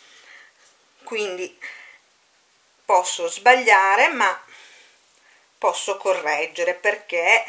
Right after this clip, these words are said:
eh, avendo un'asciugatura un po' più lenta mi dà la possibilità di spostare il foglio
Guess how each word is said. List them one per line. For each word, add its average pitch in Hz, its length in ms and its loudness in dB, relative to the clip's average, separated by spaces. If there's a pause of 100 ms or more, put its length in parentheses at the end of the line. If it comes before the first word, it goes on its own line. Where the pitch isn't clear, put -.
(320)
eh, 165 480 -8
avendo 185 560 2
un'asciugatura 185 1120 -6 (400)
un 185 200 -14
po' 180 180 0
più 370 180 2
lenta 208 720 -2 (580)
mi 349 200 -6
dà 156 160 4
la 170 140 0
possibilità 247 1000 -4
di 196 140 -8
spostare 165 840 -2
il 220 120 -4
foglio 170 800 -6